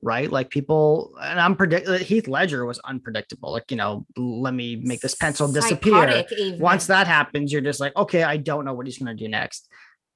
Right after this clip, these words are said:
Speaker 1: Th-, Jared Leto, though, or his Joker, like, just, there's no moment like that. So I, I just don't really care what he's doing. He just seems to be, like you said, annoying on the screen. The other thing I realized with him about halfway through the movie is that,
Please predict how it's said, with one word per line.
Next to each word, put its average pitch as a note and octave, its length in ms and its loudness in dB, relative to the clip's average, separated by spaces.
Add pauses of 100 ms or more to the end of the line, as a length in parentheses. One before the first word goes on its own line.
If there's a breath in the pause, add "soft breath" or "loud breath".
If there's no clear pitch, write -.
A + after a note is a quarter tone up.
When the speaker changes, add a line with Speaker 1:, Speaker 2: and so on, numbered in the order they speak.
(140)
Speaker 1:
Th-, D#3+ 360 -6
Jared F3+ 320 4
Leto, E3 360 6
though, B2+ 300 0
or B2 140 -2
his E3 200 -2
Joker, B2 380 -4
like, A#2+ 160 -8
just, C#3 140 -6
there's D3+ 100 2
no E3 160 2
moment D3 440 4
like F#2+ 200 -6
that. D2+ 320 -4
So D3 120 -4
I, C3+ 120 -2
I D#3 60 0
just D3 140 -6
don't D#3+ 120 -4
really B2+ 240 -4 (140)
care B2+ 480 -4
what F3+ 160 0
he's F3 160 -2
doing. F#3 260 2
He D3 140 0
just C#3 240 -4
seems C3 200 -6
to B2+ 80 -10
be, A#2+ 200 -6
like B2 240 -8
you C3 80 -2
said, A#2+ 240 -4
annoying A#2 520 -6
on A#2 200 -10
the A2 80 -8
screen. A2 340 -8 (540 soft breath)
The F#3+ 180 2
other G#3+ 240 6
thing F3+ 180 2
I D#3 60 6
realized C3+ 460 4
with C3 140 -6
him A#2 320 -8 (480)
about C3+ 200 -2
halfway C#3+ 300 2
through B2+ 140 -8
the B2 80 -4
movie D#3+ 320 4
is C3 140 -2
that, C3 220 -2